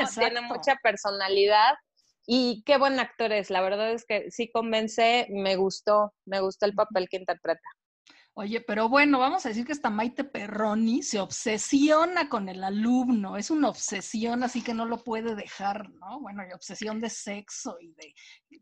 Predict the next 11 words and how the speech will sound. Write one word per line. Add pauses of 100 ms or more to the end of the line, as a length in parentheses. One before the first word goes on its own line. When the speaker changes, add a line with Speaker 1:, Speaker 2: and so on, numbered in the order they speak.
Speaker 2:
pasión
y
así. (380)
Y
aunque,
Speaker 1:
Ajá.
Speaker 2:
digo,
ahí
como
que
se